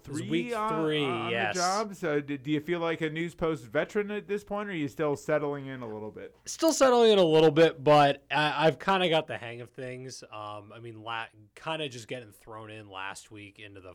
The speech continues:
Speaker 1: fire to just, like, basically cover one game every day. That was, that was great. And, um, haven't covered any this week, uh, because I'm working on a bit of a bigger story that's gonna be coming out Friday.
Speaker 2: Yeah, when, we'll, we'll,
Speaker 1: Um,
Speaker 2: we'll talk about that more
Speaker 1: which,
Speaker 2: next week,
Speaker 1: which we will
Speaker 2: yeah.
Speaker 1: talk about next week.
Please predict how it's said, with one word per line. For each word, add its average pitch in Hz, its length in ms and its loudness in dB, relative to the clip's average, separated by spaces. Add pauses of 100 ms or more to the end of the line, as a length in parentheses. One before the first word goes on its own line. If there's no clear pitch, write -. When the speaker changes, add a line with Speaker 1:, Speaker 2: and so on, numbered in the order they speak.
Speaker 1:
fire 90 320 -14
to 92 80 -20
just, 92 300 -18
like, 90 220 -16
basically 95 340 -18 (100)
cover 90 440 -16 (100)
one 95 240 -20
game 95 260 -20
every 95 280 -18
day. 95 260 -14
That 92 160 -14
was, 85 200 -20 (180)
that 92 160 -14
was 87 100 -20
great. 87 400 -12
And, 87 180 -16 (420)
um, 95 260 -10
haven't 151 280 -4
covered 139 320 -6
any 127 200 -8
this 113 300 -10
week, 117 400 -10
uh, 101 520 -10 (240)
because 104 180 -16
I'm 101 80 -16
working 98 240 -14
on 98 140 -12
a - 20 -18
bit 98 120 -16
of 95 80 -18
a 95 40 -16
bigger 95 300 -16
story 98 340 -16
that's 90 140 -20
gonna 95 160 -20
be 92 80 -20
coming 95 240 -18
out 90 260 -16
Friday. 92 300 -12
Speaker 2:
Yeah, 123 160 -4
when, 120 320 -10
we'll, 123 100 -8
we'll, 123 280 -8
Speaker 1:
Um, 127 180 -12
Speaker 2:
we'll 135 180 -6
talk 123 240 -6
about 113 300 -10
that 113 180 -10
more 110 120 -12
Speaker 1:
which, 110 140 -10
Speaker 2:
next 107 220 -16
week, 110 140 -12
Speaker 1:
which 98 80 -16
we 131 80 -6
will 123 60 -4
Speaker 2:
yeah. 110 60 -6
Speaker 1:
talk 113 280 -6
about 107 240 -10
next 98 320 -14
week. 98 260 -16